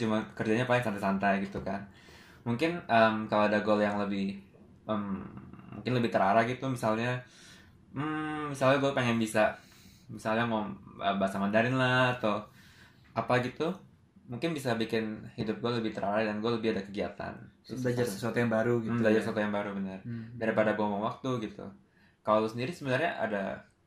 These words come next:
Speaker 1: habis kayak kerja gini udah ada goal gitu nggak? Yang
Speaker 2: Gue sih seneng banget, gue udah mulai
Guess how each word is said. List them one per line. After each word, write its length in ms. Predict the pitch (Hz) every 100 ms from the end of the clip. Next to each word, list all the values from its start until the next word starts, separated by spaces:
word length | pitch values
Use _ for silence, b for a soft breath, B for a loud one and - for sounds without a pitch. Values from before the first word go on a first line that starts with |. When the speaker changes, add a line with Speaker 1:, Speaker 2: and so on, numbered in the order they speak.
| _ _ _
Speaker 1:
habis 320 | 127 117 117 -
kayak 160 | 110
kerja 220 | 113 110 104
gini 240 | 113 160
udah 160 | 135 107
ada 240 | 104 104
goal 320 | 104 101 98
gitu 240 | 98 - 123
nggak? 220 | - - -
Yang 200 | 98 98 131 _ _ _ _ _ _ _ _ _
Speaker 2:
Gue 180 | 139 131
sih 340 | 151 220 214 - _ _ _ _ _ _ _
seneng 260 | - 143 139
banget, 280 | 131 - 143
gue 120 | 127
udah 140 | 131
mulai 240 | 117 110